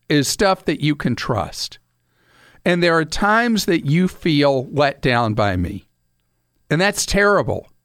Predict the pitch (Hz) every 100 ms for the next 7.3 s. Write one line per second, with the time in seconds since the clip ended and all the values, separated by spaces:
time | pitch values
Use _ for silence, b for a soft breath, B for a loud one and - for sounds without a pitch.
0 | _ _ _ - 131 160 147 123 b b
1 | b - 196 165 151 175 - 185 175 -
2 | 156 156 156 147 156 127 120 151 117 117
3 | 147 147 120 139 156 185 208 147 135 131
4 | 123 - _ _ _ _ _ - 139 165
5 | 170 143 147 139 123 - 165 151 135 123
6 | 107 - _ _ 156 131 117 113 104 90
7 | - -